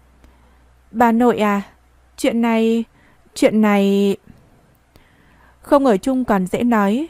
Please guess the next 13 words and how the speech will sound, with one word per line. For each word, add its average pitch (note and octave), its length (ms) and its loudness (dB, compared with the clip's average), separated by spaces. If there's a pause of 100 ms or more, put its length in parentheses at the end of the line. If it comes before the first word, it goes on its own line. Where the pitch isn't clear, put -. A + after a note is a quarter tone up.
(140)
nếu A3+ 180 4
ở C#4+ 120 4
cùng G3+ 260 -4
một F#3 120 0
nhà, F#3 360 -4 (300)
nghĩ B3 200 2
thôi B3+ 440 -2
cũng B3 160 -4
đã A3+ 100 0
muốn A#3 300 0
bỏ B3 160 2
trốn G#3 360 -2
rồi. G3+ 260 0